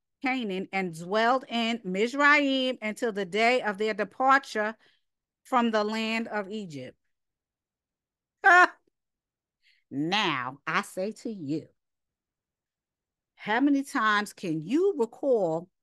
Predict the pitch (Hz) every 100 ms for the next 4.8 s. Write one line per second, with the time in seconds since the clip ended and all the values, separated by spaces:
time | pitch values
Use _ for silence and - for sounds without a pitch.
0 | _ _ _ _ _ _ _ 220 233 180
1 | 214 196 175 214 220 175 160 - _ _
2 | - 220 - 233 220 196 185 180 185 226
3 | 208 175 165 - - _ _ 190 175 160
4 | - 180 208 165 - - - -